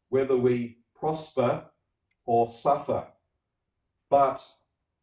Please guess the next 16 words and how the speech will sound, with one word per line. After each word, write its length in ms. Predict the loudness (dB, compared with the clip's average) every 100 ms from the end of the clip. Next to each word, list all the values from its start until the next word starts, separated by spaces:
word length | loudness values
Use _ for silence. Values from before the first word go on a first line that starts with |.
| _
whether 440 | 2 4 2 0 -8 _ _ _ _ _ -16 -6
in 280 | -2 -2 0
both 400 | 4 4 4 -4
in 180 | -10 -4
life 420 | -2 0 -2 -4 -8
and 160 | -6 -4
in 240 | -6 -6
death, 640 | -2 2 2 -2 -8 _ _ _ -12
as 140 | -12
Paul 260 | -6 -4 -4
says 300 | -2 -2 -2
in 100 | -6
Philippians 540 | -6 -4 -4 -6 -8
one, 340 | -4 -2 -2 -6 _
"For 80 | -10
me 540 | -4 -2 -2 -4 -8